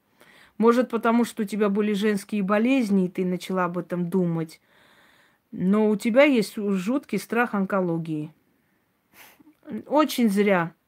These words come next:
Ты не подвержена онкологии. Не подвержена. Поэтому думать не, не стоит. Не, вообще не бойся, грудь это ерунда.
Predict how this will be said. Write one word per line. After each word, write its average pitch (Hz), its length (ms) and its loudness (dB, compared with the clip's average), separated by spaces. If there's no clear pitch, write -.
Ты 240 140 2
не 240 100 6
подвержена 214 720 0
онкологии. 170 680 -6
Не 196 360 -4
подвержена. 180 840 -4
Поэтому 185 720 -4
думать 208 380 0
не, 185 180 -2
не 196 180 0
стоит. 151 440 -10
Не, 302 460 4
вообще 302 320 4
не 277 120 4
бойся, 214 420 2
грудь 208 360 -2
это 180 200 -4
ерунда. 185 580 -2